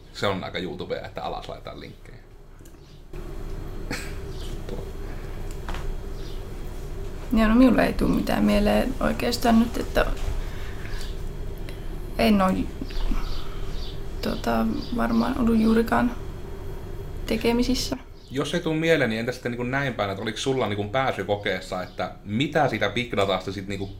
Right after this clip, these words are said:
Speaker 1: kysyttiin? Koska ei se nyt varmaan ainakaan salasta tai mitään tietoa, että mitä on pääsykokeessa kysytty. Eikö ne oo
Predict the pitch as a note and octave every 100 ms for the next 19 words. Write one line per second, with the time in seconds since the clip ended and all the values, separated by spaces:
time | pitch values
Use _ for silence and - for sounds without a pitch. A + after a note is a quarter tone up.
0 | - F#3 F3 F#2+ F#2 - - - - -
1 | - A2 A#2+ B2 A#2+ A#2+ A#2 A#2 A2+ B2
2 | G#2+ F2+ - F#2 F#2 F#2+ F2+ F2+ E2+ F#2
3 | F2 F#2+ F#2 F2 E2+ F#2 E2+ D#2+ E2 D2+
4 | F2+ F2 F2 D#2+ - F2+ F#2+ F2+